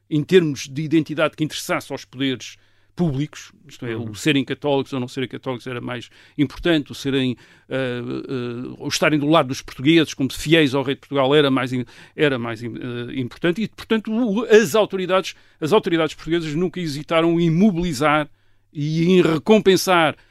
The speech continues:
Speaker 1: aqueles de que precisavam, independentemente da cor da pele, da pele deles, como se viu aqui, se viu aqui na Guerra
Speaker 2: Uhum.
Speaker 1: da Re-, da Restauração no Brasil. Aliás, só por isso é que um país tão pequeno como Portugal pode manter um império tão grande no Brasil, na Índia,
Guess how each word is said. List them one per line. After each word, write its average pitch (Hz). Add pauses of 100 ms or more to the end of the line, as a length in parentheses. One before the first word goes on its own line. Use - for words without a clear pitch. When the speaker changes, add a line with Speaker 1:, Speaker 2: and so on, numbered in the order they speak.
(200)
Speaker 1:
aqueles 185
de -
que -
precisavam, 160
independentemente 156
da 143
cor 143
da 139
pele, 139
da 131
pele 139
deles, 139
como 139
se -
viu 135
aqui, - (340)
se -
viu 151
aqui 135
na 139
Guerra 131
Speaker 2:
Uhum. 123
Speaker 1:
da 117
Re-, 131 (260)
da 143
Restauração 135
no 135
Brasil. 139
Aliás, 202 (240)
só -
por 214
isso 214
é 202
que 220
um 202
país 185
tão 185
pequeno 147
como 147
Portugal 139
pode 160
manter 160
um 160
império 156
tão 151
grande 147
no 120
Brasil, 123
na 123
Índia, 131